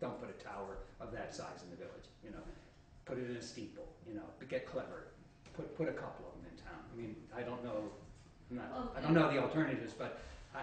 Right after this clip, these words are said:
Speaker 1: there are solutions other than, than that.
Speaker 2: Don't forget, too, there is a public process for the Public Service Board, too, that,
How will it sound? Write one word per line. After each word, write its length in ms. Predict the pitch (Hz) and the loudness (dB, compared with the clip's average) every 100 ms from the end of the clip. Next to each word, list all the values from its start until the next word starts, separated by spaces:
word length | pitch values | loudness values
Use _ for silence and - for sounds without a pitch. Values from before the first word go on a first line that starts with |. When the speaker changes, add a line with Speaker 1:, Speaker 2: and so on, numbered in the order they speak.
| - - - 170 | -6 -10 0 6
Speaker 1:
there 160 | - | 6
are 100 | - | 6
solutions 680 | - 160 165 160 147 147 117 | 4 8 12 12 12 4 2
other 220 | 127 117 | 2 0
than, 180 | 110 104 | 0 0
than 920 | 104 101 92 - - - - - - - | -2 -4 -10 -12 -12 -10 -12 -12 -10 -8
that. 240 | 175 - - - - - - | -10 -8 -8 -8 -12 -14 -4
Speaker 2:
Don't 180 | 285 269 | -2 0
forget, 380 | 247 277 - - | 2 2 2 2
too, 140 | 262 | 2
there 160 | 208 214 | 4 4
is 80 | 233 | 4
a 80 | 208 220 | 2 0
public 300 | 226 208 - | 0 0 -2
process 520 | - 202 202 202 180 - | 0 0 0 -4 -8 -6
for 60 | |
the 160 | 185 170 - | -4 -4 -6
Public 260 | 180 160 | -6 -6
Service 380 | - 196 185 175 - | -8 -6 -4 -6 -10
Board, 200 | 156 151 151 | -12 -10 -10
too, 160 | - 165 - - | -6 -6 -6 -8
that, 360 | - 156 - - | -6 -4 -6 -10